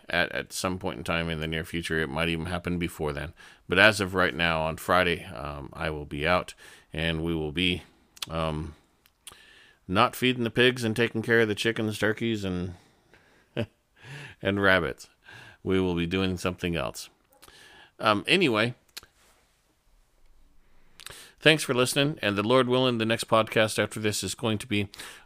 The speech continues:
on, hopefully, m-, the next Monday. So before the break, I wanted to talk a little bit about the Texas ice storm that just happened. Ice storm, snowstorm, cold Arctic we-, weather event.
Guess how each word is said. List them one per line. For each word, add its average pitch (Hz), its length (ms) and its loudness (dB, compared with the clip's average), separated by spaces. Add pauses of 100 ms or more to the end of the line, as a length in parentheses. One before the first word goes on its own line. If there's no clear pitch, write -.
on, 98 800 2 (160)
hopefully, 95 580 -2
m-, 92 340 -4
the 95 140 0
next 95 560 -2
Monday. 85 600 -2 (2500)
So - 140 -2
before 190 320 8
the 190 60 6
break, 147 280 8
I 135 40 0
wanted 135 300 6
to 113 100 -8 (580)
talk 123 240 6
a 104 40 -4
little 123 220 2
bit 117 140 6
about 107 380 6 (140)
the 82 180 -2
Texas - 440 2
ice 90 220 2
storm 71 320 -6
that 50 140 -14
just 80 180 -12
happened. 80 480 -6 (420)
Ice 92 220 4
storm, 87 300 -2
snowstorm, 80 640 -4 (120)
cold 101 340 0 (180)
Arctic 87 360 2 (380)
we-, 80 580 -6
weather 82 320 -2
event. 76 340 -4